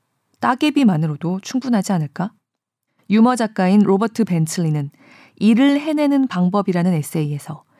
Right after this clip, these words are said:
미루기의 기본 원칙을 설명하며 진실에 성큼 다가섰다.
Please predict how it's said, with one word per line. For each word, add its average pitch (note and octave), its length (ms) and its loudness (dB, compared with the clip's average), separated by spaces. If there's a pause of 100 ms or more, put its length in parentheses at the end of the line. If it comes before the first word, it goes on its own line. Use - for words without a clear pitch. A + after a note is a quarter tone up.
(220)
미루기의 A3+ 540 2
기본 A3+ 400 2
원칙을 F3+ 540 0
설명하며 D#3 680 -2 (200)
진실에 F3 560 0
성큼 A#3 540 0
다가섰다. - 640 -10